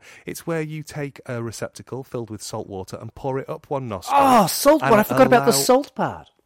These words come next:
Speaker 1: Oh, that would have been really scratchy on the inside of your nose if you didn't balance your P H, you
Speaker 2: It,
Speaker 1: ding
Speaker 2: it,
Speaker 1: dong.
Speaker 2: it was, yes, it, yes, I think it was.
Speaker 1: Oh,
Speaker 2: I forgot,
Speaker 1: that'll be
Speaker 2: totally forgot about
Speaker 1: why.
Speaker 2: the salt part.
Speaker 1: Did,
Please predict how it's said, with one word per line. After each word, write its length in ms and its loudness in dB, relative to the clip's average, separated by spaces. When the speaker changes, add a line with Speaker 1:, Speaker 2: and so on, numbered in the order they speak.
Speaker 1:
Oh, 360 6
that 180 4
would 120 0
have 80 -2
been 160 2
really 320 4
scratchy 600 -2
on 100 0
the 120 -2
inside 360 -2
of 100 -6
your 80 -4
nose 240 -2
if 80 -14
you 80 -8
didn't 280 -10
balance 360 -6
your 60 -10
P 260 -6
H, 260 -6
you 80 -10
Speaker 2:
It, 80 -16
Speaker 1:
ding 160 -8
Speaker 2:
it, 100 -12
Speaker 1:
dong. 200 -6
Speaker 2:
it 80 -8
was, 400 -4
yes, 240 -8
it, 140 -18
yes, 340 -10
I 60 -14
think 180 -18
it 80 -14
was. 380 -14
Speaker 1:
Oh, 440 2
Speaker 2:
I 100 -8
forgot, 340 -4
Speaker 1:
that'll 80 -6
be 40 -12
Speaker 2:
totally 260 -4
forgot 200 -8
about 160 -6
Speaker 1:
why. 60 -14
Speaker 2:
the 80 -14
salt 300 -10
part. 260 -18
Speaker 1:
Did, 180 -10